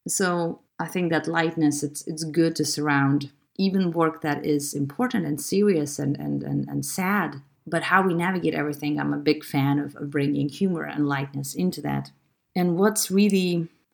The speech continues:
I think what really touched me about that comment, not touched me in a way that, you know, I, I, I decided to silence myself, no. But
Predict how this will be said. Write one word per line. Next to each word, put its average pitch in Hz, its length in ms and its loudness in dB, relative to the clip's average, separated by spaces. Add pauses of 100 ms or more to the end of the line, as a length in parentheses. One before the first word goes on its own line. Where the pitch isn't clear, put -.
I 175 60 -2
think 185 200 0
what 170 180 0
really 196 320 4
touched - 440 -8
me 151 280 0
about 156 280 -2
that 151 220 -2
comment, 147 720 2
not 330 180 -4
touched 240 280 -2
me 180 80 0
in 170 40 0
a 165 40 -2
way 160 200 2
that, 139 440 0
you 151 120 -2
know, 135 180 2
I, 135 480 -4
I, 135 60 -12
I 135 40 -6
decided 143 400 -4
to 143 60 -8
silence 170 520 4
myself, 139 440 0
no. 175 340 2 (320)
But 175 400 -2